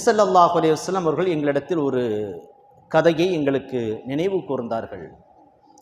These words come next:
மூன்று பெண்கள், அவர்கள் தினமும் ஒரு வீதியை கடந்து செல்லுவார்கள். அதில் மூன்றில் நடுவில் இருக்கக்கூடிய ஒரு பெண் எப்பொழுதும் கேலிக்குள்ளாக்கப்பட்டு கொண்டே இருப்பாள் மக்களால்.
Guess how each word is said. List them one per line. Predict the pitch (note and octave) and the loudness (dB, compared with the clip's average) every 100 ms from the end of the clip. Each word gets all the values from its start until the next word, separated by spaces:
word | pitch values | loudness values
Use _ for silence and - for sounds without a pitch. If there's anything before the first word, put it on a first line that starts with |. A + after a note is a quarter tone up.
| _ _ _ _ _ E3+ | _ _ _ _ _ -2
மூன்று | A3 A3+ F#3 D#3 - | 0 2 2 0 0
பெண்கள், | F3+ G#3 E3 B2+ F#2+ - - - _ _ _ _ _ _ _ | 0 2 2 0 -4 -16 -20 -20 _ _ _ _ _ _ _
அவர்கள் | G3+ A3 G#3+ F3+ | 4 6 6 6
தினமும் | D#3+ G#3 A#3+ B3+ C4+ - | 4 6 6 6 4 2
ஒரு | G3+ G3+ F3 | 4 4 4
வீதியை | G3+ A3+ G#3 G3 A3 G#3+ - | 0 0 2 2 2 -4 0
கடந்து | F3+ G3 G3 G3 | 2 2 0 -2
செல்லுவார்கள். | F3 D#3+ C#3 C3 A#2+ A#2 - - - _ _ _ _ - _ _ - | -2 0 4 2 2 -6 -14 -20 -20 _ _ _ _ -20 _ _ 2
அதில் | G#3 A3+ G3+ F#3 F#3+ | 4 6 4 2 6
மூன்றில் | C#4 C4 C#4 B3+ G3 | 6 6 6 4 4
நடுவில் | G#3+ B3 D4 C#4+ B3 | 6 8 6 4 4
இருக்கக்கூடிய | B3 B3 A#3+ A#3 - A3 G3+ G3+ | 2 4 2 2 0 -2 4 6
ஒரு | F#3 - | 4 4
பெண் | G#3 A#3+ - | 0 0 2
எப்பொழுதும் | A3 - - C#4 B3 B3 B3 - | 2 2 2 4 6 4 0 4
கேலிக்குள்ளாக்கப்பட்டு | G#3+ B3 A#3+ - G#3+ G#3 G#3 G#3 G3 F#3+ F#3+ G3 | 6 6 4 -2 2 4 4 2 0 0 0 -2
கொண்டே | F#3+ F3+ F#3+ F3+ | -2 2 2 4
இருப்பாள் | E3 D#3+ E3+ F3 D#3+ | 0 2 0 2 -2
மக்களால். | D3 E3 C3 G#2+ | 0 0 2 0